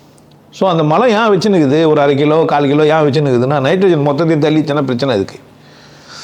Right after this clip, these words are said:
அதே மாதிரி நிறைய ஈஸ்ட் வச்சுன்னுக்கும் உள்ள குடல்லாம்.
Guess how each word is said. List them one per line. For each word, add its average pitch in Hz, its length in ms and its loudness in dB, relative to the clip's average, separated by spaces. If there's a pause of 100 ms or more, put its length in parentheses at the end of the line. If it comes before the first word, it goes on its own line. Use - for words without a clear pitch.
(340)
அதே 175 240 0
மாதிரி 226 220 2
நிறைய 220 300 2
ஈஸ்ட் 262 240 0
வச்சுன்னுக்கும் 127 460 0
உள்ள 110 300 0 (100)
குடல்லாம். 123 580 0